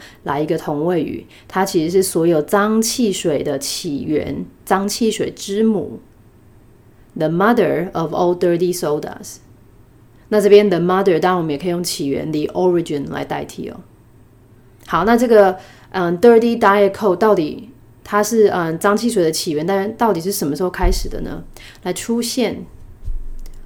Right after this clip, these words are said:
arrived on the scene，arrived on the scene，就等于came into existence，或者是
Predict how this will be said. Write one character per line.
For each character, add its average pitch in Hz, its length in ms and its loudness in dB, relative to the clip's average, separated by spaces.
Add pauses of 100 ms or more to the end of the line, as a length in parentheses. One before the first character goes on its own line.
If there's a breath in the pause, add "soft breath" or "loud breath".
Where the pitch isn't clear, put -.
(120)
arrived 175 680 0
on 165 220 -4
the 156 80 -4
scene，arrived - 2750 -4
on 156 240 -6
the 151 80 -4
scene， 165 520 -6 (1120)
就 196 140 0
等 165 180 -2
于 151 280 -4 (180)
came 202 380 -2
into 185 500 2
existence， - 920 -6 (1400)
或 214 180 4
者 165 160 -2
是 175 320 -2